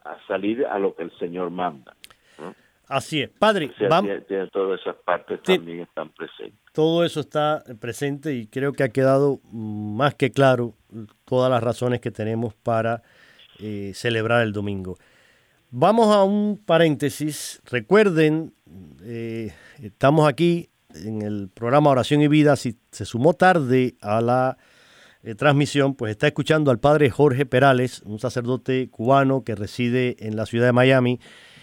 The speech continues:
Speaker 2: y que una vez al mes participa también aquí en el programa para tocar todos los temas relacionados con la liturgia. Hoy estamos comentando con este servidor, Jorge Graña,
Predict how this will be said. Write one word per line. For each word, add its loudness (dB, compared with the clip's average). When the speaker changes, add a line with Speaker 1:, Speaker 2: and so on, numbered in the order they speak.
Speaker 2:
y -8
que 2
una 4
vez 4
al 4
mes 4
participa -2
también 2
aquí -2
en 0
el -2
programa 2
para 4
tocar 2
todos 2
los 0
temas 2
relacionados 2
con 0
la 0
liturgia. 0
Hoy 4
estamos 2
comentando 0
con -4
este -4
servidor, 0
Jorge -4
Graña, 0